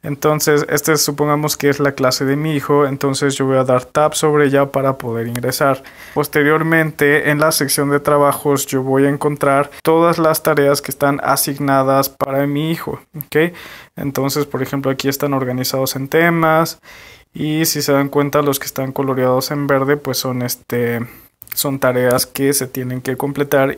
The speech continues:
y entregar. Entonces, bueno, vamos a dar tap sobre ella, por ejemplo, y entonces aquí voy a encontrar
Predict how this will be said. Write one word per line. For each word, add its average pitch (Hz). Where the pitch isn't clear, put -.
y 127
entregar. 117
Entonces, 143
bueno, 110
vamos 131
a -
dar 127
tap 139
sobre 139
ella, 143
por 147
ejemplo, 170
y 147
entonces 143
aquí 151
voy 139
a 143
encontrar 143